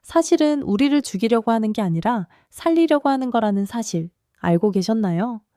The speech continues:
우리 뇌 깊숙한 곳에는 편도체라는 아주 작은 부위가 있습니다. 아몬드처럼 생겼다고 해서 이름도 편도체죠. 이 녀석은 우리 몸의 최첨단 보안 시스템이자 화재 경보기입니다.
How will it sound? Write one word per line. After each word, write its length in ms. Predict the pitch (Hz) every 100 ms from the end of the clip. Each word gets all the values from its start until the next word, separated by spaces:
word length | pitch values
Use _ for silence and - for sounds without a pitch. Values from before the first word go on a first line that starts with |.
| _ _ _ _ _ -
우리 240 | 226 269
뇌 180 | 220 214
깊숙한 580 | 220 190 - 285 294 277
곳에는 460 | 247 226 214 214 214
편도체라는 800 | - 311 330 - 285 254 240 240
아주 300 | - 180 220
작은 360 | 220 185 175 220
부위가 320 | 196 180 170
있습니다. 680 | 226 - 190 165 151 151 _ _ _ _
아몬드처럼 720 | 202 202 233 254 - 233 233 240
생겼다고 600 | 330 320 302 277 262 240
해서 380 | 208 175 226
이름도 520 | - 185 185 175 214 254
편도체죠. 720 | 320 320 311 - 175 156 170 _ _ _ _ _ _ _ -
이 100 | 220
녀석은 560 | 233 226 208 247 233 170
우리 240 | 190 202
몸의 300 | 269 262 262
최첨단 640 | 262 320 - 320 285 277 269
보안 280 | - 202 208
시스템이자 680 | 254 247 - 240 214 208 214
화재 300 | 277 - 269
경보기입니다. 1000 | - 185 180 196 202 180 165 147 147